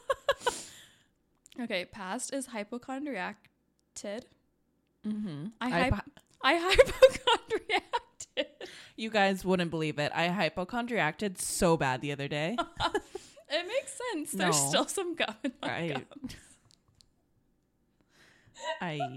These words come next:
Speaker 2: ay, ay.
Speaker 1: Um, okay, present, um, hypochondriactive, and future, Mm,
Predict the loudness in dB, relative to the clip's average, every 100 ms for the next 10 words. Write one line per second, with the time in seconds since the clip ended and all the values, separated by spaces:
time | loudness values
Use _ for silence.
0 | -10 -10 -10 -10 -10 -10 -10 -8 -8 -10
1 | -14 _ -2 2 4 2 0 -2 -4 _
2 | _ -10 -2 0 0 -4 -8 -4 -4 -4
3 | -10 _ -6 -4 -4 -4 -8 -10 -12 _
4 | _ -20 -12 -10 -8 -8 -6 -4 -4 -4
5 | -4 -6 -8 -10 -10 -10 _ _ -20 -8
6 | -4 -2 -2 -4 -8 -10 -14 -14 -12 -10
7 | -8 -10 -12 _ _ _ _ _ _ _
8 | _ _ _ _ _ _ -16 -10 -8 -6
9 | -6 -8